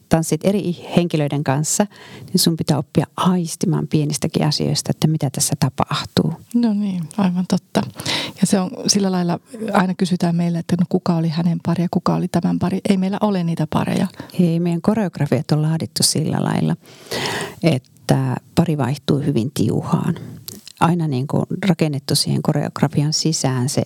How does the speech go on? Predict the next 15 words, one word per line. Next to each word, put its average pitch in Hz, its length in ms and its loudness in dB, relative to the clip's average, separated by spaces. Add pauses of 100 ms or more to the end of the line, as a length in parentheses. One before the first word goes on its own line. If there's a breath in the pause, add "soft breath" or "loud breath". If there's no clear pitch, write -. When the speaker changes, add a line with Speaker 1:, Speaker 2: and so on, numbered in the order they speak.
(120)
Speaker 1:
a-, 143 120 2 (280)
parin 147 340 0
vaihto. - 520 -2 (960 loud breath)
Ja 147 220 2 (140)
tälläkin 151 380 0
kertaa 165 500 0
on 160 380 0 (340)
poikkeuksellisesti - 840 0
poikia 160 480 0
enemmän, 139 340 0
eli 123 80 0 (160)
kaksi - 280 0
poikaa 117 580 0 (880 loud breath)
enemmän 160 400 2
kuin - 160 -2